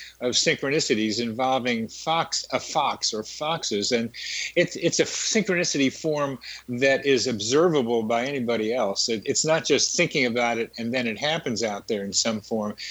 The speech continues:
This is an observable form. It's a string. And, uh, I call them thing-thing coincidences. And this is a remarkable one that the culminated, uh, in our last segment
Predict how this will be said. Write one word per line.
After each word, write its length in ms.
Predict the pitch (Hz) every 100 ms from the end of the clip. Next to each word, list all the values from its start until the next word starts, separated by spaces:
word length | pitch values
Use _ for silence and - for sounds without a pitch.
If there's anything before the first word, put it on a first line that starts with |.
| - -
This 160 | 190
is 140 | 165 135
an 100 | 127
observable 800 | 110 104 120 165 175 139 120 107
form. 480 | - 143 123 110 107
It's 180 | 113
a 80 | 120
string. 760 | - - - 156 165 131 92 95 - - - -
And, 300 | 127 120 120
uh, 100 | 120
I 140 | 151 160
call 220 | 160 139
them 120 | 117
thing-thing 680 | - 165 147 127 - 147 139
coincidences. 1000 | - 120 117 - 107 104 - 101 101 - - - - -
And 240 | 135 127 -
this 200 | 143 175
is 140 | 175 143
a 60 |
remarkable 600 | 139 131 147 185 180 131
one 240 | 120 123 123
that 240 | 123 110
the 200 | 104 139
culminated, 720 | - - 233 196 135 123 120 107
uh, 220 | 127 117 110 117 -
in 120 | 127
our 140 | 127 120
last 280 | 156 175
segment 420 | - 131 120 123